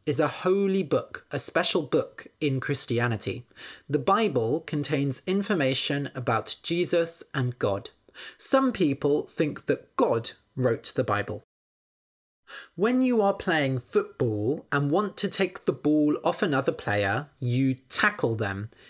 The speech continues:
T A C K L E. You run past them and try to take the ball. Tackling can sometimes be dangerous, as both players can get hurt. If you tackle someone badly, you can get a red card and have to stop playing.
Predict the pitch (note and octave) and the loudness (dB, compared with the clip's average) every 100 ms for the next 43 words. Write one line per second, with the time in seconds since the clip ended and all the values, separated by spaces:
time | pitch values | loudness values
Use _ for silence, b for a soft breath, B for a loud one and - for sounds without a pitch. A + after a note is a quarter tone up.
0 | B - A3+ A#3 G#3 D#3 D#3+ D#3+ - F#3 | B -2 0 2 2 2 2 2 2 0
1 | F#3 - C#3 D3 - B2+ C3 - G#2 - | -2 -2 0 0 0 -2 -2 -2 -4 -4
2 | - _ B B - E3+ F3 D3+ A#3 B3+ | -10 _ B B -4 0 2 2 2 0
3 | - F#3+ F#3+ - F3+ F3 - C#3 B2+ - | 2 2 2 0 0 -2 -4 -4 -2 0
4 | E3+ F3+ G3 - D3 - - A#2+ A2+ G#2 | 0 0 0 0 -2 -2 -6 -2 -2 -4
5 | G#2 B B B - B3+ - - B2+ G2+ | -8 B B B -4 -2 -2 -4 -2 -2
6 | G#2 A2+ D#3+ D#3 - A#3 A3+ A3 G3 - | -4 -6 -4 0 0 0 0 0 -2 -4
7 | D#3 C#3 C#3+ C#3 A2+ G2+ - - - C#3+ | -2 0 0 0 -2 0 0 -2 -2 -2
8 | A#2+ F#3 G3+ - E3+ D3+ G2+ G#2+ - B2+ | 2 0 0 -2 0 2 0 -4 -2 -4
9 | A2+ - - D#3 - - B B B B | -4 -6 -2 -2 -2 -8 B B B B
10 | G#3 - B3 - - G#3 - F#3 - C#3+ | -2 0 0 0 0 0 0 0 2 0
11 | B2 A#2 A#2 F#3+ G3 - G2+ G#2 - - | 0 0 0 2 2 -2 -6 -6 -10 -4
12 | D3 - D3 E3+ E3+ D#3 A#2+ C#3+ D#3+ - | -2 -2 0 0 0 0 0 0 0 -2
13 | - B2+ A2+ B2 - A#2+ - A#2 - - | 0 2 2 0 -4 -6 -4 -6 -6 -2
14 | - A2 - - A#2+ G2+ G2 G#2 | -2 -2 -6 -6 -2 -2 -4 -8